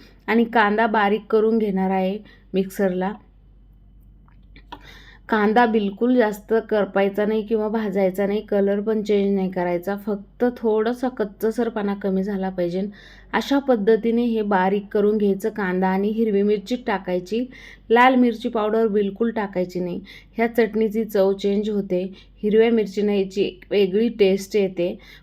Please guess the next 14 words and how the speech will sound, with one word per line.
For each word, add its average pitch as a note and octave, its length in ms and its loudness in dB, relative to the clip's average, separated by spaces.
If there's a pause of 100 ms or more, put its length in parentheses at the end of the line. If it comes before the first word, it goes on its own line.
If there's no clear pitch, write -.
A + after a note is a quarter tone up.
खूप - 460 -4
छान C4 220 2
लागते G3+ 320 0
आणि A3 200 0
चविष्ट A3+ 560 -2
लागते. F#3 540 -4 (460)
ताबडतोब A#3 640 4
खाल्ली A3+ 320 -2
तर A#3 200 0
चटणी G#3+ 400 -4
खूपच A#3 460 -4
छान G#3+ 160 -6
लागते G3 340 -4
ही. F#3 280 -4